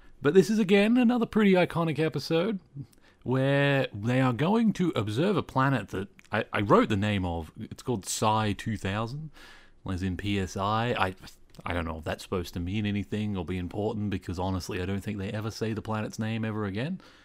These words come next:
But in this episode, we're here because we're told the planet is going to disintegrate, basically. This planet's at the end of its life.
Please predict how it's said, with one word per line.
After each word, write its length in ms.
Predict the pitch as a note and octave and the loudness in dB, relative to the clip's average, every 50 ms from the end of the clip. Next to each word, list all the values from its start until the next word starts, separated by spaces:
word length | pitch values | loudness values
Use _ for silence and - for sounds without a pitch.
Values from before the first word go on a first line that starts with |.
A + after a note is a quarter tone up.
| _ _ _ - _ - - - - - - - - | _ _ _ -20 _ -20 -20 -20 -20 -20 -20 -10 -2
But 120 | - B2+ D3 | 2 4 4
in 60 | D#3+ | 6
this 160 | G3 G#3 - | 6 6 6
episode, 520 | G3 G3+ - F3+ - - F#3 F#3+ F#3 F#3 | 6 4 4 2 0 4 6 6 6 8
we're 140 | E3 G3 G#3+ | 8 6 6
here 480 | C3+ D3+ F3 E3 D#3+ D#3 D#3 D#3 D3+ - | 6 6 4 4 4 4 4 2 0 0
because 420 | - A#2 B2 - - C3 A#2+ F#2+ | -2 -4 -2 0 0 0 0 2
we're 100 | A2+ A2+ | 2 0
told 540 | G#2+ - A#2 A2+ A#2 A2 G#2+ G#2+ G#2 G2 G2 - - | 0 2 2 2 2 4 4 2 2 0 -2 -4 -6
the 180 | G#2+ G2+ G2 | -6 -6 -6
planet 540 | F#2+ - - C#3+ D#3+ F3+ G3+ G3 - - - - - | -4 -2 0 0 2 2 2 0 0 -4 -10 -8 -4
is 160 | - A2+ G2+ | -4 -4 -2
going 380 | - A#2+ A#2 A#2 A#2 A2+ A2 G2+ | -2 -2 0 0 2 0 0 -2
to 320 | - - G#2+ G2+ F#2+ F#2+ G2 | -4 -4 -4 -2 -2 -2 -4
disintegrate, 800 | G2+ - G2+ - - D3+ E3 F#3 E3 D#3 F3 F3+ F#3+ - - | -4 -6 -6 -2 2 2 2 2 2 2 0 0 -2 -2 -2
basically. 500 | B2+ B2+ B2+ A#2 - A#2+ A#2 - C3+ C3+ | 0 0 0 0 -2 -4 -4 0 0 0
This 120 | B2 A2 - | 0 -2 -4
planet's 360 | - A2+ A2+ A2+ A2+ G#2 - | -4 -2 0 0 0 -2 -2
at 140 | A2+ G2 - | -4 -6 -4
the 120 | F#2+ F#2+ | -4 -2
end 160 | A2+ C3 C3+ | 0 0 0
of 100 | C3+ A2 | 0 -2
its 180 | A2+ A2 - - | -4 -6 -6 -6
life. 420 | G2 F#2 F#2+ F#2+ F#2 - - - | -4 -2 0 -2 -2 -4 -8 -20